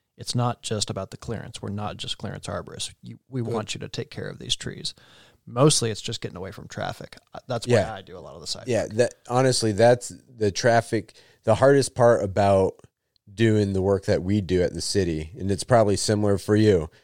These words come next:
Speaker 3: the part that stresses me out is working in the right of way. Kinda like for you,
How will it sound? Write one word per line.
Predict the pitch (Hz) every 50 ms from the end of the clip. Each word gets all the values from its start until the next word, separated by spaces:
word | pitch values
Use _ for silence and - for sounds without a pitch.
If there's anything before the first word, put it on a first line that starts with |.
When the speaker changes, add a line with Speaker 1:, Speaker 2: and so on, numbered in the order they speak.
| _ _ _ _
Speaker 3:
the | - 92
part | - - 120 117 110 98
that | 107 104 101 - - _ -
stresses | - - - 113 107 98 - 98 92 87
me | 101 98 95
out | 92 98 101 92 - -
is | 92 92 80 85
working | 85 90 101 104 101 - 104 101
in | 95 92
the | 92
right | 90 90 87 90
of | 92
way. | 92 92 92 90 82 -
Kinda | - - 104 101 101
like | 101 101 98
for | - - 110 104
you, | 104 107 120 120 113 107 104 90